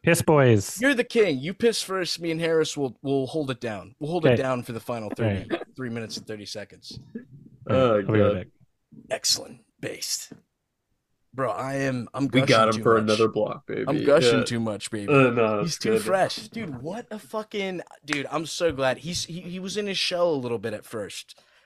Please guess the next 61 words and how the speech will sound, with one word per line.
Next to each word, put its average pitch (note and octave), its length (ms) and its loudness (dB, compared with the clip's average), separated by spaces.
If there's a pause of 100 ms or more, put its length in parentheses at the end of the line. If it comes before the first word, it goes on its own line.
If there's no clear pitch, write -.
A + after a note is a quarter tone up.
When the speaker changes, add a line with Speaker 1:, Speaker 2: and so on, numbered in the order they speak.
(140)
Speaker 2:
especially C3+ 440 -4
when B2 140 -6
I A2 140 -6
was A2 160 -8
like, G2 280 -12 (600)
"Harris F#2+ 360 -6
is - 140 -6
racist." G#2+ 680 -4 (120)
Speaker 3:
<laughs> - 120 -4
I A3 760 4
was G3 180 8
Speaker 2:
Harris, - 20 -2
Speaker 3:
like, D#3+ 300 4
"Dude, D3 140 8
Speaker 2:
Harris C3 320 2
hated B2 260 0
Speaker 3:
you B2+ 60 4
Speaker 2:
black C3 100 2
Speaker 3:
gotta, D3+ 240 8
you C#3+ 60 10
Speaker 2:
skies. B2+ 180 6
Speaker 3:
gotta D#3+ 200 8
close D3+ 500 6
with A2+ 140 0
that. G#2+ 200 2
You A#2 100 -4
can't D#3 260 2
start A#2+ 500 4
with G#2+ 120 -8
it. - 120 -10
You C3+ 80 -4
Speaker 2:
Exactly. B2 420 0
Speaker 3:
gotta A#2 120 2
close G#2+ 180 0
with G#2 100 -10
it." A2 100 -2
Speaker 2:
Exactly. A#2+ 600 -6
Speaker 3:
Uh, A2+ 520 6
Speaker 2:
We A#2+ 120 -14
throw B2 320 -6
it A#2 40 -4
Speaker 3:
but A2+ 120 6
Speaker 2:
on G#2+ 60 4
him A2 100 -10
at G#2+ 140 -14
the G#2+ 180 -12
end. G2+ 320 -12
Speaker 3:
I D#3+ 100 6
just B3+ 260 2
lo-, D#3+ 200 6
I D3+ 120 6
love D#3 360 4
the B2 100 2
movie A#2 320 2
talk. G#2+ 280 -4
I A2 40 -2
mean, A2+ 140 -2
I - 40 0
could C#3+ 120 -6
talk D#3+ 160 -4
about A2 260 -2